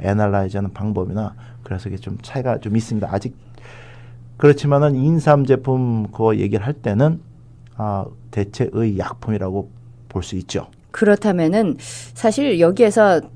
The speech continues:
Speaker 2: 동서양의 의-, 야, 뭐,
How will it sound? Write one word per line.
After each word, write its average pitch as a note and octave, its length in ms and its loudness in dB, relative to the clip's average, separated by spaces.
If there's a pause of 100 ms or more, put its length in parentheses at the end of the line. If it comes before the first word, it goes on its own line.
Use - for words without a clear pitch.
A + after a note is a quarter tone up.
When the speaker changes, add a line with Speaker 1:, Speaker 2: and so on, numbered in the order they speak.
(200)
Speaker 2:
동서양의 A3 1160 6
의-, F#3 320 0 (360)
야, A2 180 -8 (540)
뭐, A2 400 -10